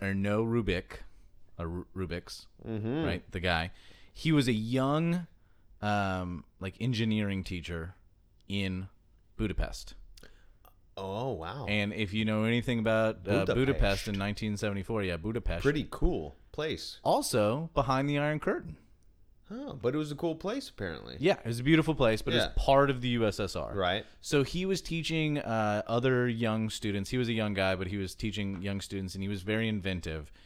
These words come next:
Speaker 2: Mm-hmm.
Speaker 1: And he was trying to explain to, uh, young designers the idea of three-dimensional objects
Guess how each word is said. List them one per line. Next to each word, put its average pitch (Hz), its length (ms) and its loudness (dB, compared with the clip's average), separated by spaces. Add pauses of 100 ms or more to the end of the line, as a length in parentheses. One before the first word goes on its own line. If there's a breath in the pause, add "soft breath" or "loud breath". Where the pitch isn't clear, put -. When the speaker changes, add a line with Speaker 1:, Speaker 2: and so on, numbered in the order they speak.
(160 soft breath)
Speaker 2:
Mm-hmm. 98 200 -6
Speaker 1:
And 113 80 0
he 120 100 0
was 120 140 0
trying 135 400 -2
to 131 140 -2
explain 113 640 -2
to, 101 460 -2 (380 soft breath)
uh, 95 360 0 (200)
young 110 320 -2
designers 101 760 -2
the 101 200 -4
idea 107 680 0 (140)
of 92 420 -4 (160)
three-dimensional 107 1120 -4
objects 90 680 -4